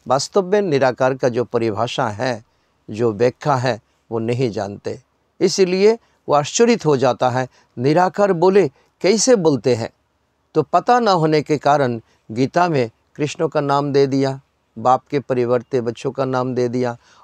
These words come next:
और बच्चों के आगे बाबा बोल रहा है, ये है सच्ची बात, सम्मुख होने बिगर तो सुन नहीं सकते। तो ये भी तो सच्ची बात बाबा सुनाते हैं, सम्मुख तो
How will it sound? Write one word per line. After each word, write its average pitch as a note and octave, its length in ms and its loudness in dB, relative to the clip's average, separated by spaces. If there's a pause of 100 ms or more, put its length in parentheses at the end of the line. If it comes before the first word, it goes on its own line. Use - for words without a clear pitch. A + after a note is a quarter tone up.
और F#3+ 100 2
बच्चों F#3+ 360 0
के A#3+ 140 0
आगे C#3 540 0 (380)
बाबा A2+ 280 2
बोल G#2+ 240 -2
रहा G#2 280 -4
है, G#2 160 -6
ये G#2+ 260 -2
है G#2+ 120 -6
सच्ची A#2+ 400 -6
बात, G2+ 260 0 (460)
सम्मुख F#3+ 640 -2
होने C#3+ 220 0
बिगर C3+ 340 2
तो C3+ 320 -2 (240)
सुन E3 280 -2
नहीं D#3+ 280 0
सकते। D3 540 -4 (640)
तो B2+ 80 0
ये C#3+ 240 2
भी F#3 120 2
तो A#3 300 2 (580)
सच्ची - 440 0
बात D#3 220 4
बाबा D#3 240 2
सुनाते D#3 480 0
हैं, D3 220 -4 (340)
सम्मुख F#3+ 680 0 (520)
तो G#3 320 4